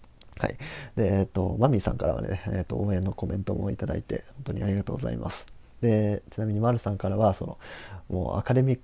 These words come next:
ク系配信はもう変態になれっていう <laughs> 言われたんで、ね、もう今日はね、もう変態になります。はい。位相の話っていうことで、もう完全にもう大学数学の話なんですけど、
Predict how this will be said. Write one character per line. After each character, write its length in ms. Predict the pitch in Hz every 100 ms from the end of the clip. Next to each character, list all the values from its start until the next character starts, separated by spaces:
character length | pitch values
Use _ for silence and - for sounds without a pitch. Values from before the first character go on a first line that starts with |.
| -
ク 100 | -
系 180 | - 117
配 180 | 110 107
信 220 | - 82
は 140 | 62 -
も 120 | -
う 20 |
変 200 | - 123
態 160 | 127 117
に 80 | 110
な 120 | 107
れ 80 | 92
っ 20 |
て 180 | - -
い 120 | -
う 60 | 101 -
<laughs> 140 | 131
言 100 | -
わ 100 | 98
れ 100 | 113
た 120 | 107 -
ん 40 |
で、 180 | - - - - 143 135
ね、 220 | 110 110 107
も 180 | 110
う 20 | 107
今 80 |
日 60 | -
は 140 | 104 87
ね、 160 | 85
も 360 | 98 92 95 127
う 40 | - - -
変 180 | - 117
態 340 | - 113 107 101
に 140 | 101
な 100 | 95
り 80 | 95
ま 120 | 87
す。 160 | - -
は 100 | -
い。 40 | -
位 60 |
相 220 | 104 107 107
の 80 |
話 360 | 104 104 101 -
っ 20 |
て 140 | - 127
い 40 |
う 40 |
こ 100 | -
と 100 | -
で、 200 | - - - - - - - - - - - -
も 240 | 117 104
う 40 | -
完 300 | - 123 131
全 200 | 123 117
に 100 | 110
も 180 | 107 98
う 20 |
大 160 | - 101
学 160 | 101 -
数 140 | -
学 220 | 92 -
の 60 | -
話 340 | - - -
な 60 | -
ん 40 |
で 80 | -
す 80 | -
け 100 | -
ど、 200 | -